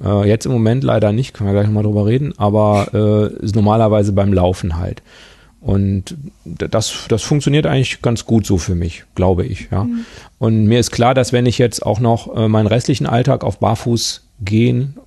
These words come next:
Speaker 1: äh, oder Barfußleben umstellen würde, dass das, ja, das würde das weiter unterstützen. Aber das, wie gesagt, ich, äh, man, man eckt da vielleicht auch an und macht sich da auch angreifbar und da muss man sich halt für sich halt überlegen, ob man das möchte. Und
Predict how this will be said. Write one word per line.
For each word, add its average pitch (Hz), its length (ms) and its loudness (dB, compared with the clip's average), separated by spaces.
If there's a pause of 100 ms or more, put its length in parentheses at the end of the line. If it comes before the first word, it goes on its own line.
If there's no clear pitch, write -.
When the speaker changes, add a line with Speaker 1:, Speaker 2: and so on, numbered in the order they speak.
(120)
Speaker 1:
äh, 117 40 -2
oder 110 420 2
Barfußleben 110 680 0
umstellen 120 580 0
würde, 117 340 2
dass 104 180 0
das, - 360 -2 (1600)
ja, 107 840 -2
das 110 300 0
würde 123 200 4
das 113 240 0
weiter 113 240 2
unterstützen. 107 680 0
Aber 98 240 2
das, 101 300 0 (100)
wie 110 80 0
gesagt, 113 320 0
ich, 98 240 -4
äh, 101 360 2 (300)
man, 104 580 -2
man 107 280 2
eckt - 280 -4
da 123 100 0
vielleicht 113 340 2
auch 110 160 0
an 123 300 0
und 107 440 0
macht 104 220 -2
sich - 160 -2
da 104 180 2
auch 107 160 0 (120)
angreifbar 117 580 0
und 107 80 2
da 101 60 2
muss 107 180 0
man 104 100 2
sich 95 140 0
halt 98 160 0
für 98 100 0
sich 98 260 -2
halt 104 120 0
überlegen, 95 460 0
ob 95 100 -6
man 98 140 -2
das 95 160 -4
möchte. 98 320 -4
Und 92 240 -4